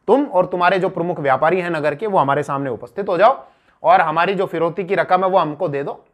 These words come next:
हम लेकर चले जाएंगे, नगर को नहीं लूटा जाएगा। लेकिन अगर हमारी बातें नहीं मानी गई तो आगे जो भी होगा इस शहर में, उस संपूर्ण की जिम्मेदारी तुम्हारी होगी। इनायत खां ने उस दूत को कोई महत्व नहीं दिया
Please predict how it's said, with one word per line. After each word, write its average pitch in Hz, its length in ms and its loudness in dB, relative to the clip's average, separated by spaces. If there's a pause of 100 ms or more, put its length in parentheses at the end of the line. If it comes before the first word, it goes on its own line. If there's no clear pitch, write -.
हम 185 120 -2
लेकर 147 280 -4
चले 143 240 -10
जाएंगे, 151 360 -10 (360)
नगर 170 280 2
को 277 120 6
नहीं 202 360 0
लूटा 170 260 -4
जाएगा। 110 320 -10 (280)
लेकिन 247 420 2
अगर 220 240 4
हमारी 190 380 2
बातें 165 440 0
नहीं 170 300 -4
मानी 185 320 0
गई 196 280 2 (420)
तो 220 40 2
आगे 202 600 4
जो 220 480 4
भी 233 260 -2
होगा 202 440 2
इस 214 260 -2
शहर 170 400 -4
में, 180 240 -6
उस 185 240 -8
संपूर्ण 175 440 -8
की 175 100 -10
जिम्मेदारी 135 500 -8
तुम्हारी 110 320 -14
होगी। 80 280 -18 (640)
इनायत 185 340 2
खां 185 180 -4
ने 202 80 -4
उस 196 100 -4
दूत 165 280 -6
को 190 120 -4
कोई 180 200 0
महत्व 139 300 -6
नहीं 196 140 -2
दिया 208 260 0